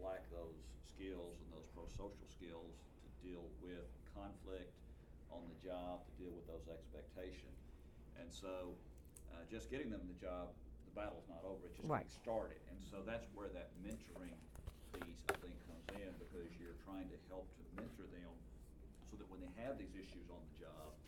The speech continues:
Speaker 1: that they can have someone that they can bounce this off of before they make a very bad decision. And, you know, we will see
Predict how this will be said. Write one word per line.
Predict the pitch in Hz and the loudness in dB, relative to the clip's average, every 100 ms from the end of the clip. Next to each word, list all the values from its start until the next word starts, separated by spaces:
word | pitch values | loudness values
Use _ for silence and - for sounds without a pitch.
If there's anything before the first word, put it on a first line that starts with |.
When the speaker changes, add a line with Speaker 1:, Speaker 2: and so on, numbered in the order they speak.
| - - - - | -8 -8 -8 -4
Speaker 1:
that | |
they | 98 95 | 0 0
can | 92 90 | 0 -2
have | 90 | -2
someone | 95 95 90 | -4 -2 -4
that | 85 | -4
they | 82 82 | -4 -4
can | 80 78 | -4 -4
bounce | 92 85 82 | -4 -4 -6
this | 73 | -4
off | 90 90 90 | -2 -2 -2
of | 90 85 | -2 -2
before | 87 - 98 90 | -4 0 4 6
they | 87 85 | 4 2
make | 82 80 | -4 -6
a | 80 | -6
very | 78 76 | -6 -4
bad | 80 - - | -6 -6 -8
decision. | - 95 90 73 71 - - - - - - - | -4 -2 -2 -4 -8 -8 -10 -10 -10 -8 -6 -2
And, | 92 139 87 - - | 0 0 -2 -6 -8
you | 85 | -6
know, | 87 | -4
we | 92 | -4
will | 87 | -4
see | 90 | -4